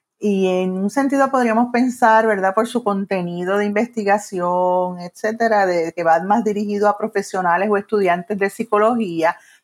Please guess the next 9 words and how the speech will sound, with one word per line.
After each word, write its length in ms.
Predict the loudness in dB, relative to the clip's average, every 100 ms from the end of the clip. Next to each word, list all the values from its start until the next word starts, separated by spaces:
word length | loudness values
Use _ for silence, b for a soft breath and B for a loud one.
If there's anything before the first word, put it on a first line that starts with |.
| _
pero 300 | 0 4 6
hay 200 | 4 4
otras 460 | 0 0 0 0
disciplinas 580 | -2 -2 -4 -2 0 2
aliadas 720 | 2 2 2 4 4 4 2 0
como 680 | 0 2 2 2 0 -2 -4
consejería, 960 | -6 -2 -2 0 -2 -6 -6 -2 -2
trabajo 460 | 2 4 2 0 -4
social, 920 | -4 -6 -6 0 2 4 4 2